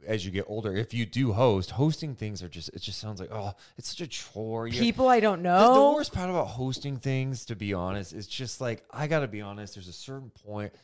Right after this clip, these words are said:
Speaker 1: I just want people to leave.
Speaker 2: Can I tell you what
Speaker 1: And
Speaker 2: I did?
Speaker 1: What?
Speaker 2: I set my boundary and I said, "Everyone out by eight thirty."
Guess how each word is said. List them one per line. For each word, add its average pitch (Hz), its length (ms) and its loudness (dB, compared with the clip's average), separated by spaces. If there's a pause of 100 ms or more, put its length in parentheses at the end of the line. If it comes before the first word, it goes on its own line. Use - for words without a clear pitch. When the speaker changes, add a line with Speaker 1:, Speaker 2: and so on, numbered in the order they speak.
(240)
Speaker 1:
I 117 100 -8
just 101 260 -12
want 90 360 -6
people 87 280 -16
to 76 80 -18
leave. 73 300 -20 (260)
Speaker 2:
Can 196 160 -4
I 156 160 4
tell 180 120 8
you 196 140 4
what 190 120 6
Speaker 1:
And - 40 10
Speaker 2:
I 190 40 4
did? 208 280 6 (100)
Speaker 1:
What? 107 380 -4
Speaker 2:
I 190 80 0
set - 300 2
my 208 120 2
boundary 196 400 0
and 170 80 -2
I 165 60 -2
said, 170 180 2
"Everyone 175 360 2
out 175 200 0
by 165 100 -2
eight 165 240 -6
thirty." 160 400 -4